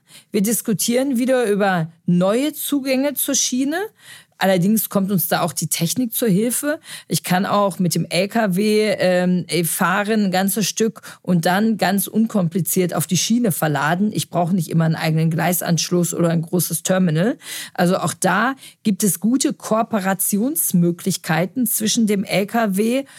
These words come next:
und der Schiene. Und mein Traum ist natürlich, dass es sich in absehbarer Zeit für den Spediteur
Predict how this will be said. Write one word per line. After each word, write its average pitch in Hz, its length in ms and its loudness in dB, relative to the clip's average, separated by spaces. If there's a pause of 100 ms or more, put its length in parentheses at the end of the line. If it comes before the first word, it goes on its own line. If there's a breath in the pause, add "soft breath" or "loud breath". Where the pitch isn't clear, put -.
(160 loud breath)
und 220 240 2
der 226 100 2
Schiene. 254 520 2 (340 loud breath)
Und 180 160 6
mein 214 280 2
Traum 277 480 0
ist - 200 0
natürlich, 180 640 0 (240 loud breath)
dass 214 240 0
es 226 160 -2
sich 220 160 0
in 214 160 -2
absehbarer 196 800 -2
Zeit - 560 -4 (240 loud breath)
für - 200 0
den 202 160 4
Spediteur 190 920 0